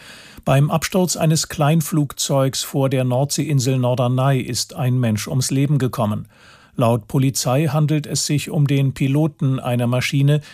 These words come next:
der Fallschirmspringer über der Insel abgesetzt hatte.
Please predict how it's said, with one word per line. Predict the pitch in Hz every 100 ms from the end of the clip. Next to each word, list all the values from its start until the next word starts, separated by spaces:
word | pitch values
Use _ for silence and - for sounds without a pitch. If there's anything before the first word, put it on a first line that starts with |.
| - -
der | 147 151 151
Fallschirmspringer | - 160 165 - 135 120 - 123 120 117 -
über | 120 120
der | 117 123
Insel | 143 113 113 120
abgesetzt | 107 - 123 107 101 -
hatte. | 98 - 110